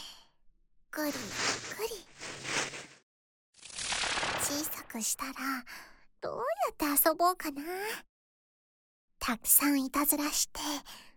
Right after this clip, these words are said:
上下関係を分からせてやるんだから、楽しみだな。ほら。小さくなれ、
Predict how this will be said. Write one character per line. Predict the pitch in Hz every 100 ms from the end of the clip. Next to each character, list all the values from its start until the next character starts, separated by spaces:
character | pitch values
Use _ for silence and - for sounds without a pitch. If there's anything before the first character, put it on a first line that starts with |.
| - - -
上 | 220 190 240
下 | 269
関 | 285 302 320
係 | 339 330 254
を | 220
分 | 208
か | 233 302
ら | 539
せ | 807 831
て | 302
や | 247
る | 294
ん |
だ | 311 320
か | -
ら、 | 240 233 233 - - - - - - - 494
楽 | 320 349
し | -
み | 349 349
だ | 285
な。 | 254 262 330 403 466 539 - - - - - - -
ほ | -
ら。 | 269 - 494 719 494 415 - - - - - - - - - _ - - - - - - - - - - - - - - - - -
小 | - 285
さ | 277 - -
く | -
な | 226
れ、 | 269